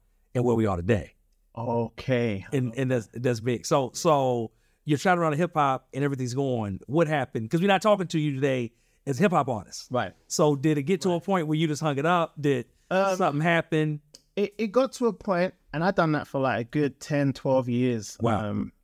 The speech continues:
Speaker 2: it was amazing, toured, like I said, done everything. It got to a point, though, it got very political. In the music industry, um, there's always a stigma, right, of, of political and, and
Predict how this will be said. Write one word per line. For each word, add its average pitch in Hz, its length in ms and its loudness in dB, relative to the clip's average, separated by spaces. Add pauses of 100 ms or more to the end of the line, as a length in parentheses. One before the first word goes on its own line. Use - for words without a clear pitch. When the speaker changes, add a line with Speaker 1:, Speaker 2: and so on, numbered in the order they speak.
(100)
Speaker 2:
it 123 100 2
was 110 140 -2
amazing, 113 720 0
toured, 113 440 0
like 113 160 -4
I - 20 -6
said, - 180 -8
done 110 140 -2
everything. 113 460 -6
It 147 80 0
got 143 220 2
to 160 120 0
a 139 60 2
point, 156 340 -2
though, 120 120 0
it 117 120 -2
got 123 180 -6
very 131 280 0
political. - 800 -6
In 113 100 0
the 120 80 0
music 147 360 0
industry, 120 540 -4 (400)
um, 110 360 -4
there's 120 200 0
always 147 240 2
a 127 80 -2
stigma, 123 500 -2
right, 110 360 2
of, 104 240 -2
of 107 340 -6
political 110 720 0
and, 95 180 -4
and 95 280 -8